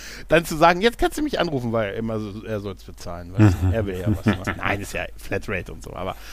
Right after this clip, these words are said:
Speaker 1: da muss ich sagen, mit wie viel, weißt du, äh, und wie hätte ich diese Sache um-, umschiffen können? Denn seine Nummer war in meinem Telefon gespeichert. Wenn ich aufgestanden wäre, da hingegangen hier wäre, hätte ich den Namen gesehen.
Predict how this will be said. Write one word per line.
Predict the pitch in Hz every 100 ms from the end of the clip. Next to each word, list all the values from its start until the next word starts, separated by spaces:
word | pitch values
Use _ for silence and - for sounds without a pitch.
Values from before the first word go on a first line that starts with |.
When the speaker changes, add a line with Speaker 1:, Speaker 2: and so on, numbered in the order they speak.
| - - -
Speaker 1:
da | 131
muss | 170 196
ich | 180
sagen, | 165 170 175 -
mit | 117 127 123
wie | 208
viel, | - 220 160
weißt | 180 -
du, | 202 - - - -
äh, | 156
und | 170 143
wie | 202 220
hätte | 208
ich | 202
diese | 170 165 160
Sache | 165 175 143 - - - -
um-, | 151 160
umschiffen | 143 135 214 220
können? | - 208 196 -
Denn | 143
seine | 143 147
Nummer | 147 233 214
war | 147 143
in |
meinem | 139 135 117 -
Telefon | - 190 240 208 185
gespeichert. | - - 220 - 104 - -
Wenn | 120
ich | 123 -
aufgestanden | 196 240 - - - 120 127 120
wäre, | 143
da | 143
hingegangen | 117 214 220 120 107 104
hier | 107 104
wäre, | 107 151 - -
hätte | 147 165
ich |
den | - 160
Namen | 180 220 156 117
gesehen. | 107 95 80